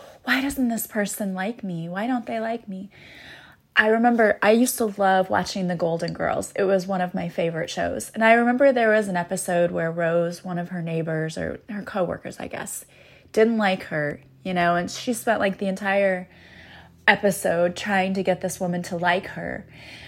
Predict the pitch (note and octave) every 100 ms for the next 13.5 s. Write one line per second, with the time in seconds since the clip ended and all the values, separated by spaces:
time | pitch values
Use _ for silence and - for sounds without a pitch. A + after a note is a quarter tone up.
0 | - - - - - - G#3 G3 G3+ G#3
1 | G3+ G3+ G#3 F#3 F#3+ F#3+ F#3 F#3 F#3+ F#3
2 | G3+ F#3 F#3 F#3+ F3 E3 G3+ D#4+ G#4+ -
3 | F#3 G3+ D4 D4+ D4 C#4 C#4+ A3+ A3 -
4 | - - - - - D4 C#4 G#3+ C4 C4+
5 | - - C4 C4 C#4 C#4 B3+ F3 G3+ G#3
6 | G3 G#3+ F#3 A3 A3 G#3+ B3+ D4+ - G#3+
7 | G3+ A3 A#3 A#3+ G#3+ G#3 - - G3 G#3+
8 | G#3+ A3 A3 G#3 G3 F3+ F#3 F3+ F#3 -
9 | - - - - _ - - _ - F#3+
10 | F#3+ F3+ F3+ F3+ F3 F3 F3 E3+ - F#3+
11 | G3 - F3+ E3+ F3 - C4+ - C#4 C4
12 | A3+ A#3+ - A#3+ A3+ A3+ A3+ A3+ A3+ A#3
13 | B3+ A3 - G3+